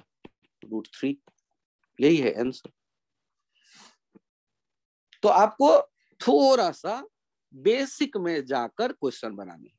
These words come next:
ये नहीं कि सर मैंने slope याद किया हुआ है, slope में टैन सिक्सटी होता है, one by रू-, ये simply root थ्री answer कर दिया, टैन थर्टी one by रूट थ्री होता है। यार, जल्दबाजी में मैं ही गलत कर दूंगा।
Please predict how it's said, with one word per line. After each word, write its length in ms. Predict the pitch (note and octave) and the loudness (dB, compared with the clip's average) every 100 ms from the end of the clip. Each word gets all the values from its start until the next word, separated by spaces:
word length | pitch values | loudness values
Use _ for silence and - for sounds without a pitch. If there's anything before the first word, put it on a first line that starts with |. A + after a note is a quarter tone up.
| _ _ _ _ | _ _ _ _
ये 120 | - A#3 | 2 4
नहीं 240 | A#3 A#3+ | 4 0
कि 280 | - - E3+ | -4 -8 -4
सर 180 | E3+ F3+ | -2 -2
मैंने 300 | F3 F3 F3 | -2 -2 -4
slope 340 | - F#3 F#3 | -4 -4 0
याद 260 | E3+ E3+ E3 | 0 0 -2
किया 140 | - E3 | -8 -6
हुआ 260 | D#3 E3 D#3 | -4 -2 -2
है, 240 | E3 D#3 _ _ | -2 -8 _ _
slope 280 | - E3+ E3+ | -6 -6 -4
में 100 | E3+ | -10
टैन 200 | E3 F3 E3 | -8 -8 -8
सिक्सटी 340 | D#3 - E3+ | -12 -8 -6
होता 320 | D3+ D#3+ D#3+ | -6 -4 -4
है, 120 | D#3 | -4
one 220 | D3 D#3+ E3 | -4 -6 -4
by 120 | D#3+ | -4
रू-, 400 | D#3 E3+ C3+ C3 | -6 -8 -8 -4
ये 140 | B2 | -4
simply 340 | - F3 G3 G3 | -2 -4 -2 -2
root 180 | F3+ F3 | -2 -2
थ्री 180 | F3+ | -4
answer 280 | F3 E3 E3 | -4 -4 -6
कर 180 | D3+ C#3+ | -6 -6
दिया, 160 | C3+ A#2+ | -6 -6
टैन 200 | D3+ D#3+ | -8 -8
थर्टी 260 | E3 E3 | -10 -8
one 160 | D#3+ F3 | -10 -6
by 140 | E3+ | -6
रूट 200 | D#3+ C#3+ | -6 -14
थ्री 120 | C#3 | -10
होता 260 | B2+ A2 G2 | -8 -8 -12
है। 80 | - _ _ _ - | -14 _ _ _ -14
यार, 360 | G2+ G#2 F#2 F2+ | -10 -10 -10 -8
जल्दबाजी 420 | A#2 A#2 A2 G2+ | -4 -4 -4 -6
में 80 | F#2 | -6
मैं 140 | F#2+ | -6
ही 60 | D#3 | 0
गलत 240 | F3+ G3 | 0 0
कर 160 | - A1+ | -4 -10
दूंगा। 260 | G1+ - | -12 -16